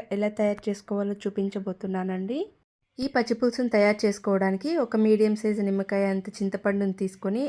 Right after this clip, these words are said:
ఐదు నిమిషాలు వాటర్లో ఇలా నానబెట్టుకున్న తర్వాత చింతపండు గుజ్జుని తీసుకొని పల్ప్ ఏం లేకుండా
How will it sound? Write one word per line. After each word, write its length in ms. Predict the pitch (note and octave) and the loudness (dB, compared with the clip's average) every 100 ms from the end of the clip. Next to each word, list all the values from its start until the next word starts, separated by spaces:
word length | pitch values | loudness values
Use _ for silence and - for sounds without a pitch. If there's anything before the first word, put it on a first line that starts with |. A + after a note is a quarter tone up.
| - G3+ | 0 0
ఐదు 160 | G3 G3 | 2 2
నిమిషాలు 360 | G3 G3+ G#3 G3 | 0 0 0 0
వాటర్లో 380 | F#3 F#3 F#3+ G3+ F#3+ | 0 0 0 0 0
ఇలా 100 | F#3 | 0
నానబెట్టుకున్న 640 | F#3 F3+ F3+ F#3+ - F#3 F3+ F3+ | -2 -2 -2 -4 -4 -4 -4 -4
తర్వాత 340 | F3+ F#3 F#3 B3+ G#4 - - _ _ _ _ - | -4 -4 -4 -4 -6 -10 -20 _ _ _ _ -4
చింతపండు 440 | B3+ A#3+ A#3+ B3 A#3+ A3 | 2 2 4 4 4 2
గుజ్జుని 320 | G3+ G#3+ A3 A3 | 2 4 4 2
తీసుకొని 360 | G#3 - A3 D#4+ - | 0 0 2 2 4
పల్ప్ 240 | A3 A3 A3 | 6 6 4
ఏం 120 | G#3 G#3 | 4 2
లేకుండా 340 | G3 - G3+ | 0 0 -2